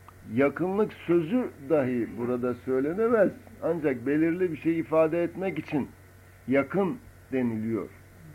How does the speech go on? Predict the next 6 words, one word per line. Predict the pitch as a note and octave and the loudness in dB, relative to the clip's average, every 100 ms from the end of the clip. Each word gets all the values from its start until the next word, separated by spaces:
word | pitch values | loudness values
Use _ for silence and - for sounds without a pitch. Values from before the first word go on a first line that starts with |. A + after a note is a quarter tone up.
| - | -10
Çünkü | C#3+ A#2 A#2 - - - - - - | -8 -4 -6 -8 -18 -20 -20 -20 -10
yakın, | A#2 D#3+ D#3+ F3+ G#3 - - | 4 4 4 -4 -4 -6 -2
en | G3 G3 | 0 2
yakın, | E3 C3 - F#3 G#3+ | 4 2 0 -8 -6
çok | - E3+ - | 0 -2 0
yakın | C3+ C3 B2 | -4 -2 -6